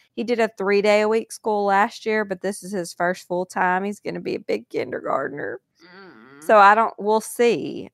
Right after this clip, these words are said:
Speaker 1: I don't know how he'll be with lunch. And Collier, this will be his first time. He's gonna go three days a week.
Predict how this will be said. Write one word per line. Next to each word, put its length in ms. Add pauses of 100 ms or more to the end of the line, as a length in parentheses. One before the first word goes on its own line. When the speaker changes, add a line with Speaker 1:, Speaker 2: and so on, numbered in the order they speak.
Speaker 1:
I 100
don't 200
know 380
how 520 (340)
he'll 340
be 340 (140)
with 220
lunch. 400
And 200
Collier, 520
this 240
will 120
be 140
his 240
first 380
time. 300
He's 200
gonna 220
go 180
three 300
days 240
a 60
week. 260